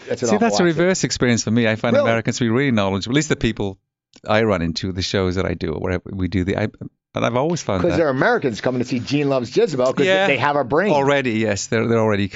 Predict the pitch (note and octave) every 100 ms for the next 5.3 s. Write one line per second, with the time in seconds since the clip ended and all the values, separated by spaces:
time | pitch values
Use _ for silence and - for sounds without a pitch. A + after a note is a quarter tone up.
0 | - G#2+ G2+ F#2+ - - - - G#2+ F2+
1 | - F#2 F2 D#2+ - B2+ E3 - E3+ -
2 | G3 G3 C3+ A2+ B2 E3+ D#3+ D3 B2+ E3
3 | F#3+ F3 G3 A3 B3 C4+ C4+ C#4 D4 -
4 | G3 - B3+ G#3 - G3+ E3 - D3+ C#3+
5 | - G2 G#2+